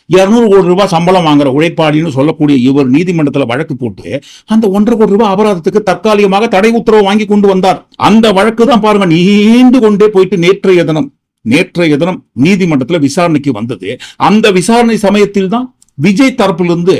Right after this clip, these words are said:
புதுசா ஒரு பாயிண்ட கண்டுபிடிச்சு அஃபிடவிட் போடுறான். ஐயா, உண்மைதானையா, நான் வருமானத்தை நான் மறைத்தது உண்மைதான்,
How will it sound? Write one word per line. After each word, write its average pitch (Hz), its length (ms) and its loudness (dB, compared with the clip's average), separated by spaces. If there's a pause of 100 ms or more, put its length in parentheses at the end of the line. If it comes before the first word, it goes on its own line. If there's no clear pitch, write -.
(240)
புதுசா 233 480 0
ஒரு 208 200 2
பாயிண்ட 190 300 -2
கண்டுபிடிச்சு 160 560 -2 (240)
அஃபிடவிட் 160 500 0
போடுறான். 120 300 -6 (360)
ஐயா, 208 200 0 (600)
உண்மைதானையா, 202 640 2 (140)
நான் 151 300 0
வருமானத்தை 214 640 2
நான் 135 200 -2
மறைத்தது 185 380 0
உண்மைதான், 190 420 -2